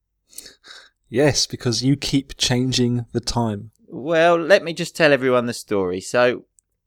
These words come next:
Speaker 2: Dan and I agreed on Thursday at ten o'clock, okay? So, Dan texts me on Wednesday saying, "Okay,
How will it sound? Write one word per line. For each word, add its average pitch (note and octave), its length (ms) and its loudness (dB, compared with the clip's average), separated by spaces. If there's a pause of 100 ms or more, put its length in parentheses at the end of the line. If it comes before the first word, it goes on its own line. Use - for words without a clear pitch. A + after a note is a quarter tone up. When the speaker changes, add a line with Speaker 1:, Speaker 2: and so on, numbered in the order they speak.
Speaker 2:
Dan D3+ 220 4
and C#3+ 100 0
I C3+ 140 6
agreed A#2 680 0
on G#2+ 200 -4 (180)
Thursday G#2 800 2 (460)
at - 240 -8
ten B2+ 180 -2
o'clock, - 540 -6 (100)
okay? C#3 540 -6
So, C3+ 180 0
Dan D3+ 480 2
texts - 580 -6
me A#2+ 320 -2
on A#2 240 2
Wednesday A#2 680 2 (320)
saying, A2 480 0 (100)
"Okay, A#2+ 480 6